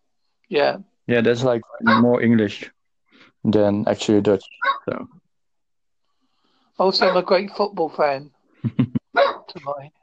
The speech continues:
Speaker 2: Yeah.
Speaker 1: to say, and, um, obviously when England play Holland, it's quite a good games.
Speaker 2: Mm-hmm.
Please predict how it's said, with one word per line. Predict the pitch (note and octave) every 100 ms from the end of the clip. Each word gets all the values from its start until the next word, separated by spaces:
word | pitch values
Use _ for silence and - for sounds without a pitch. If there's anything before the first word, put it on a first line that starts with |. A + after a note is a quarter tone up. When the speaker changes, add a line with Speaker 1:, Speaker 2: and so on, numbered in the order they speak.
| _ -
Speaker 2:
Yeah. | A2 A2 - _ -
Speaker 1:
to | -
say, | - C3+ C#3+ G3+ - _ _ _ _ _ _ _ _ _ -
and, | E3 D3+ E3+ - - _ _ _
um, | F#3 D3+ D3 C#3+ G3+
obviously | - E3+ E3+ - F3 D3+
when | E3+ E3+ E3+ - -
England | F3 E3
play | - D#3+
Holland, | D#3 E3+ D#3 C#3+ D3
it's | -
quite | - D#3+
a | E3
good | D3+ C#3+ -
games. | C#3+ C#3+ D#3 F3 E3 -
Speaker 2:
Mm-hmm. | C#4 - A2+ A#2